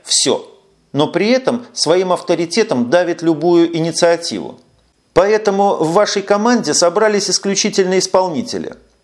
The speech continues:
Отличные исполнители, ничего не скажешь, но никак не лидеры.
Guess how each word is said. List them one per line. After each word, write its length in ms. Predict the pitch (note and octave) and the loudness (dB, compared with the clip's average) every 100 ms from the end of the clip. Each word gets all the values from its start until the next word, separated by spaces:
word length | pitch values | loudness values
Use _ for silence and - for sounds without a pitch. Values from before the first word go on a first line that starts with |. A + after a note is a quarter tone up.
| - | -6
Отличные 640 | G2 - A3 B3 - C#3 | -4 0 2 2 -2 -2
исполнители, 600 | - C3+ C3 B2+ A#2+ A2 | 0 0 0 -2 -4 -4
ничего 420 | A2+ B2 D#3 E3 | -2 0 0 2
не 120 | G#3+ C#3 | 2 0
скажешь, 600 | - A#2 F2+ D#2 - _ | 0 -2 -2 -8 -18 _
но 160 | G3 B3 | -2 0
никак 400 | G#3 G3+ E3 - | 2 2 0 0
не 100 | D3+ | -6
лидеры. 460 | C#3 A#2+ G#2 D#2+ | -4 -2 -4 -4